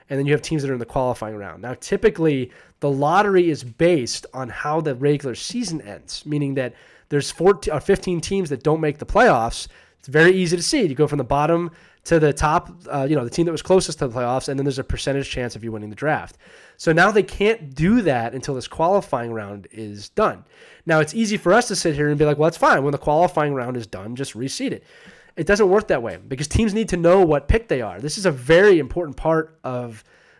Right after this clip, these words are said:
uh, an N H L's lifeblood is the draft. So they need as much time to prepare for the draft as possible.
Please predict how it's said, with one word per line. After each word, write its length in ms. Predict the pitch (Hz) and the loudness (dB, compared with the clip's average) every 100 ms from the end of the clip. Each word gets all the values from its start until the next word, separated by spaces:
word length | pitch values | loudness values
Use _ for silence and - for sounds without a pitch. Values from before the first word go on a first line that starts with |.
| _ | _
uh, 120 | 107 113 | -12 -6
an 100 | 131 | 0
N 60 | |
H 220 | 170 165 | 0 2
L's 240 | 143 127 123 | 0 0 -2
lifeblood 480 | 147 175 131 101 101 | -2 -2 -4 -8 -8
is 100 | 117 | -12
the 60 | |
draft. 440 | 104 156 165 80 - | -4 0 0 -2 -8
So 80 | |
they 120 | 143 190 | -4 -2
need 160 | 214 | -2
as 100 | 113 | -6
much 360 | 123 151 175 - | -4 -2 -2 -2
time 220 | 160 151 | -4 -4
to 60 | 143 | -4
prepare 340 | 101 151 160 | -2 0 0
for 120 | 156 | -2
the 80 | 123 | -8
draft 360 | - 120 110 143 | -8 -8 -10 -12
as 100 | - | -4
possible. 680 | 165 214 - 123 107 113 | 0 0 -2 -6 -8 -8